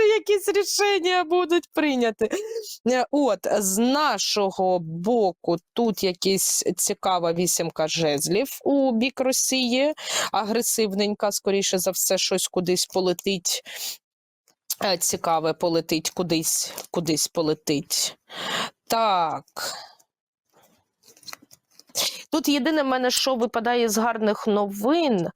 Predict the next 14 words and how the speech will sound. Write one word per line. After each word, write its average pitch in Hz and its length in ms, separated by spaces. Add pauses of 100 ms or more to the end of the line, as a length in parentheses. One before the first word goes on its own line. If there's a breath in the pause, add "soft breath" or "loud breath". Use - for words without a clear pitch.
(360 loud breath)
по 190 100
лінії 214 340
фронту 180 460
з 180 80
нашого 185 480
боку. 151 400
Ми 226 300
можемо 165 500
нанести 185 640
якийсь 180 540
точковий, 170 1300
хитрий 165 840
удар, 185 720
але 175 640